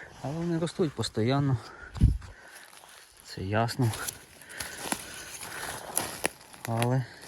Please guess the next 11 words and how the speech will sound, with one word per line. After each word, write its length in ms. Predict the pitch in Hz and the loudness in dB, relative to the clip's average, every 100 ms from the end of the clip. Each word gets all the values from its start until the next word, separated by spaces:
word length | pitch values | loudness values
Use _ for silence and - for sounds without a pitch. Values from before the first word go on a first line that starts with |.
| - - - - - - - | -12 -12 -14 -14 -16 -14 -2
тут 220 | 127 - | 0 4
і 60 | 135 | 6
народа 520 | 139 151 131 107 104 - - - - - | 6 6 6 6 2 0 -12 -14 -16 -14
сьогодні 540 | - 113 104 110 110 | -2 4 6 8 6
було, 320 | 104 107 107 110 | 4 4 6 6
напевно. 480 | 113 - 107 107 101 - - - - - _ - _ _ _ _ _ _ _ _ _ _ _ _ _ _ _ _ _ _ _ _ | 6 4 4 4 0 -6 -20 -20 -20 -20 _ -20 _ _ _ _ _ _ _ _ _ _ _ _ _ _ _ _ _ _ _ _
Дуже 680 | 110 110 107 104 104 101 101 | 0 4 4 4 4 4 2
багато 500 | 98 98 98 95 101 | 2 2 2 0 0
людей, 240 | 98 92 | 0 0
напевно, 420 | 98 98 - 101 98 | 2 6 6 6 0
було. 280 | 98 98 | -2 -6